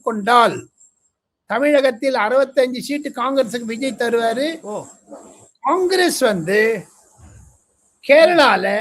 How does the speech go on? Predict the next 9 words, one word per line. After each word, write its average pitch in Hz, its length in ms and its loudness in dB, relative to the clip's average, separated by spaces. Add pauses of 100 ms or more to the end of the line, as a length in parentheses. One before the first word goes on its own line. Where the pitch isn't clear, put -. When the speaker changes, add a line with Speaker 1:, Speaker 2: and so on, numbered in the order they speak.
(160)
Speaker 1:
ஆறு 311 300 4
சீட்டு 320 300 -2
தரப்போகுதுங்க. 247 580 -2
கே 330 200 -4
சி 320 160 -2
வேணுகோபால் 294 600 2
பேசியிருக்காருங்க 294 680 -2 (260)
மிஸ்டர் 247 320 -6
விஜயோட. 247 640 -6